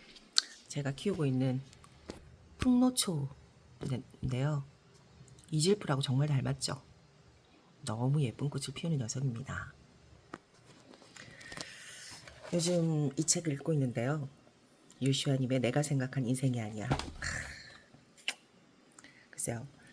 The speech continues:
우리 살다 보면 본의 아니게 뭐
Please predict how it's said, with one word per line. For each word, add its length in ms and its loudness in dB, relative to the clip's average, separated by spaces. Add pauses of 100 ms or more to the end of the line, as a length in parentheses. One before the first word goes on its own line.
(120)
우리 120 -2
살다 340 4
보면 520 2 (1800)
본의 240 2
아니게 400 2
뭐 480 0